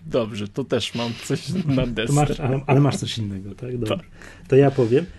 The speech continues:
Speaker 2: U mnie aplikacje, ja mam aplikację tygodnia na I O S-a i chciałem wam polecić aplikację, która nazywa, czy aplikację do mnie, gierkę, giereczkę Crossfingers.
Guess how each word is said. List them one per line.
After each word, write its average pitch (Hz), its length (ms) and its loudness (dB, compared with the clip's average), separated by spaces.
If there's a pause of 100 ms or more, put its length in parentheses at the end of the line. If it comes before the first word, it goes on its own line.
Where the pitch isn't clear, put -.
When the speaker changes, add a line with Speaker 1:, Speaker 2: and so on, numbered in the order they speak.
(200)
Speaker 2:
U 156 80 2
mnie 160 160 0
aplikacje, 139 500 -4
ja 143 120 0
mam 135 240 -2
aplikację 123 760 -2
tygodnia 113 580 -2
na 110 340 -4 (120)
I 104 40 -2
O 101 160 -6
S-a 143 320 -6
i 135 40 -4
chciałem 120 400 -2
wam 110 240 -4
polecić 107 640 -4 (440)
aplikację, 117 520 -4
która 113 180 -4
nazywa, 110 220 -2
czy 101 100 -12 (240)
aplikację 92 560 -12
do 90 100 -6
mnie, 90 160 -8 (160)
gierkę, 127 480 -2 (220)
giereczkę 131 560 -2 (340)
Crossfingers. 120 880 -4